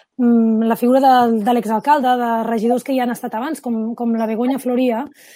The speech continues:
Si no hi ha un relleu en, en aquest equip, jo veig difícil que puguin entrar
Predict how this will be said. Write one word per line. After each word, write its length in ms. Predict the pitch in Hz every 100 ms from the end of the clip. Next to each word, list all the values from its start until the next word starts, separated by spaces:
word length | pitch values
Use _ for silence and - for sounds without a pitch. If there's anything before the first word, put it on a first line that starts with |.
| -
Si 180 | - -
no 80 | 269
hi 80 | 320
ha 80 | 359
un 160 | 311
relleu 640 | 262 233 233 254 220 226 247
en, 80 |
en 320 | 240 240 240 233
aquest 240 | 240 247
equip, 320 | - 269 -
jo 100 | 277
veig 140 | 311 -
difícil 400 | 233 - - 269
que 140 | 226
puguin 320 | 180 220 220
entrar 380 | 208 214 208 202